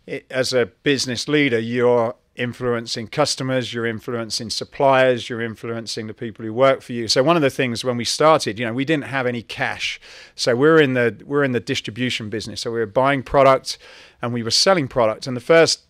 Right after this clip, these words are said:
barrier that we realized is, you know, I, I, I remember coming back to my dad saying, "Look, I've just got this fantastic account, you know, like, it's gonna be worth a lot of money for us." And so I was really proud. Um, but then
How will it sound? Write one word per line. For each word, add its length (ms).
barrier 380
that 140
we 100
realized 680
is, 280
you 60
know, 160
I, 300
I, 140
I 80
remember 280
coming 260
back 180
to 80
my 100
dad 240
saying, 160
"Look, 80
I've 80
just 160
got 140
this 180
fantastic 800
account, 580
you 120
know, 200
like, 240
it's 280
gonna 240
be 120
worth 360
a 40
lot 200
of 60
money 260
for 160
us." 200
And 120
so 100
I 60
was 80
really 300
proud. 520
Um, 440
but 160
then 480